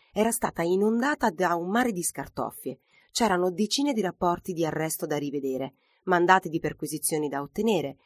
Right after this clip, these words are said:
dichiarazioni di testimoni da valutare e rapporti di prove da esaminare.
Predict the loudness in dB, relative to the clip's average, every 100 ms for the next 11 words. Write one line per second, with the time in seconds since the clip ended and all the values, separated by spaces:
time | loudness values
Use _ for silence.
0 | _ -6 -2 0 -2 2 2 2 0 -4
1 | -2 -2 -2 -4 -4 -4 0 0 0 -6
2 | -10 _ 0 4 4 2 -2 -2 -4 -2
3 | -2 -4 -6 -6 -6 -6 -6 -6 -8 -12